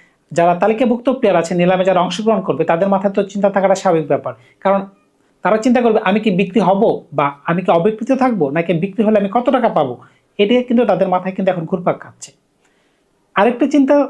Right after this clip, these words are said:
কিন্তু তাদের মাথায় ঘুরপাক খাচ্ছে, যেরকম যারা হান্ড্রেড পার্সেন্ট শিওর, "আমি বিক্রিত হবই, কিন্তু অনেক দামে বিক্রি হব, কিন্তু আমি কোন দলে যাব?"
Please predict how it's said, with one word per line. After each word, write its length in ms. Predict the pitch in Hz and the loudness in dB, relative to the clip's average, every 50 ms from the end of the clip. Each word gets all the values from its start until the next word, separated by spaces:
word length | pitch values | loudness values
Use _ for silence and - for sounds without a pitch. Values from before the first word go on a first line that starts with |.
| - | -2
কিন্তু 200 | - 233 240 254 | 0 2 2 2
তাদের 200 | 240 214 190 208 | 2 2 0 2
মাথায় 240 | 208 202 202 226 - | 0 0 0 -2 -4
ঘুরপাক 320 | - 202 196 196 196 190 | -4 -4 -2 -2 -4 -4
খাচ্ছে, 240 | - 160 151 - 185 | -4 -6 -4 -4 -4
যেরকম 400 | 165 151 165 175 175 175 185 170 | -2 0 0 0 0 0 -2 0
যারা 300 | 151 165 165 175 196 185 - - _ _ _ _ - | 0 0 2 0 0 -2 -6 -16 _ _ _ _ -4
হান্ড্রেড 280 | - - 247 254 240 | 0 0 2 2 2
পার্সেন্ট 260 | 262 277 277 277 247 | -2 0 0 0 0
শিওর, 180 | - - 247 226 | 2 2 2 2
"আমি 160 | 180 175 175 | 2 2 0
বিক্রিত 340 | 165 165 208 202 262 254 277 | 0 0 0 0 0 0 2
হবই, 300 | 226 214 233 220 226 - | 2 2 2 2 2 0
কিন্তু 200 | - - 196 208 | 0 -4 -4 -4
অনেক 260 | - - 240 269 285 247 | -4 -2 0 0 2 2
দামে 140 | 269 254 | 2 2
বিক্রি 300 | 226 196 202 196 - 190 | 2 0 -2 -2 -2 0
হব, 220 | 165 151 147 170 175 | 0 0 0 -2 -2
কিন্তু 180 | 226 214 - | -2 -2 -2
আমি 100 | 202 214 | -2 -2
কোন 220 | 214 - 330 349 330 | 0 0 2 2 4
দলে 160 | 285 202 165 | 4 2 2
যাব?" 160 | 135 131 113 | 0 -2 -6